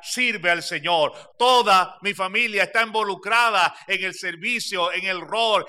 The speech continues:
en el trabajo de honrar, de glorificar, de buscar que Cristo Rey conozca a Cristo como Salvador de su vida." Qué bendición sería.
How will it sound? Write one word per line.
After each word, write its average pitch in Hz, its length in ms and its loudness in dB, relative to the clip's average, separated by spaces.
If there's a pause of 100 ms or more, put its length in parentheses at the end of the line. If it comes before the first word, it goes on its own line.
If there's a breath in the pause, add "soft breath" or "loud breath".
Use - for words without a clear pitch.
(120)
en 196 160 0
el 190 160 -6
trabajo 190 640 4 (180 loud breath)
de 196 140 2
honrar, 190 640 2
de 190 100 0
glorificar, 190 840 0 (160 loud breath)
de 196 140 0
buscar 233 580 0
que 208 160 0
Cristo 202 420 -4
Rey 226 460 -2
conozca 214 600 2
a 196 100 -2
Cristo 214 420 -2
como 185 180 -6
Salvador 190 380 -6
de 208 80 -4
su 214 220 -10
vida." 208 360 -2 (1700 loud breath)
Qué 190 100 -10
bendición 233 560 -4
sería. 247 560 -8